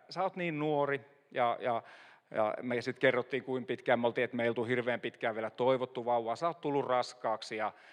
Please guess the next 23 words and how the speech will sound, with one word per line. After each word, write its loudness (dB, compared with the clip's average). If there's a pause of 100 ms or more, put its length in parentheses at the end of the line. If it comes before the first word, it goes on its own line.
(160)
että -10
sä -2
varmasti, -2 (140)
varmaankin -4
tulee 2
niin, 0
että -6
sä -10
tulet -2
uudelleen 0
raskaaksi. -10 (1080)
Ja 4 (1400)
ja 0
sitten 0
hän 6
vasta 6
meni 6
niihin 4
lääketieteellisiin 2
asioihin. -10 (1200)
Hän 0
ensin 2
kohtasi 4